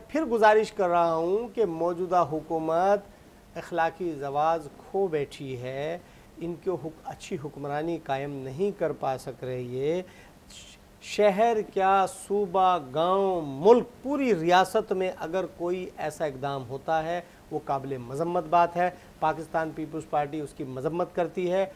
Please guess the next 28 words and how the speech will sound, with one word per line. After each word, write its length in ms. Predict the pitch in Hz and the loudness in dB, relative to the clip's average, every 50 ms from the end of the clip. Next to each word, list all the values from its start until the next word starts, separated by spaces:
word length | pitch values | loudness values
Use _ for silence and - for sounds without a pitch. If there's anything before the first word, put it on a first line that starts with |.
| - - - - - | -14 -20 -14 -4 0
और 240 | 160 165 185 202 202 | 4 6 6 6 4
बिलावल 400 | 165 151 165 175 196 220 233 233 | 4 4 4 6 6 6 6 4
भुट्टो 260 | 190 196 185 190 208 180 | 4 2 2 2 2 2
जरदारी 440 | 185 175 160 170 175 170 165 170 170 - | 2 2 2 4 4 4 4 2 0 0
इस 200 | 196 202 - - 165 | -2 -2 -2 -2 -4
वक्त 180 | 147 135 - - - - - - - - - - - - - - - - - - - - - - - | -4 -4 -6 -10 -20 -20 -20 -20 -20 -20 -20 -20 -20 -20 -20 -20 -20 -20 -20 -20 -20 -20 -18 -6 0
पूरे 240 | 196 202 208 208 202 196 - | 4 6 6 6 6 6 4
पाकिस्तान 720 | - 180 170 170 - 180 160 - - - 175 170 170 175 160 | 2 2 2 2 0 -6 -8 -6 -2 0 0 0 0 -2 -4
के 120 | - 156 | -4 -6
दौरे 320 | 127 113 123 139 143 151 160 | -6 -4 -4 -2 0 0 0
पर 200 | 160 185 180 175 165 | 2 0 0 0 -2
हैं, 280 | 156 175 180 180 180 - - - - - - - - - - | -4 -8 -10 -10 -12 -18 -20 -20 -20 -20 -20 -20 -18 -8 -4
हर 120 | 160 156 143 | -4 -4 -2
डिस्ट्रिक्ट 480 | 135 139 143 - - 175 165 - - | -4 -6 -8 -6 -6 -10 -10 -6 -6
में 100 | 180 180 156 | -4 -2 2
जा 180 | 170 170 170 | 4 4 4
रहे 300 | 170 175 170 160 170 175 | 4 4 2 0 0 -2
हैं 240 | 170 175 180 175 175 - - - - - - - - | -2 -2 -4 -6 -8 -12 -20 -20 -20 -20 -18 -10 -4
और 180 | 147 151 156 160 | -2 0 0 0
वो 120 | 160 165 | 0 0
अवामी 420 | - - 156 151 151 156 160 170 160 | -2 -2 -2 -2 0 0 0 0 0
राय 220 | 156 151 151 156 156 | 2 2 2 2 2
आमा 320 | 156 160 160 156 151 147 | 0 0 -2 -2 -2 -2
को 180 | 139 - 147 139 | -2 -4 -4 -4
हमवार 420 | 127 127 127 123 123 139 151 170 175 | -4 -6 -10 -8 -2 0 0 0 0
कर 160 | 170 180 170 | 0 0 2
रहे 300 | 165 170 170 165 175 175 | 4 4 4 4 2 2
हैं 200 | 165 170 175 170 | 0 0 -2 -4